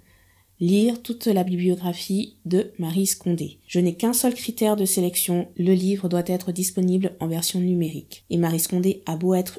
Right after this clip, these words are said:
une des autrices les plus reconnues au niveau international, toute sa bibliographie n'est pas disponible en version numérique.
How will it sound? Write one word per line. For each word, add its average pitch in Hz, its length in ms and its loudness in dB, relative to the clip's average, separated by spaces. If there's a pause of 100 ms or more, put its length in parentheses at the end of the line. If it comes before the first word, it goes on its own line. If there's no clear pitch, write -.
une 185 140 4
des 175 160 0
autrices 185 420 0
les 175 80 2
plus 170 200 -6
reconnues 190 600 2 (120)
au 175 40 -4
niveau 170 400 0
international, 160 760 -4 (440)
toute 214 220 -2
sa 208 140 4
bibliographie 190 920 0
n'est 208 140 2
pas 208 180 2
disponible 165 480 -2
en 151 80 -4
version 156 280 -6
numérique. 160 580 -8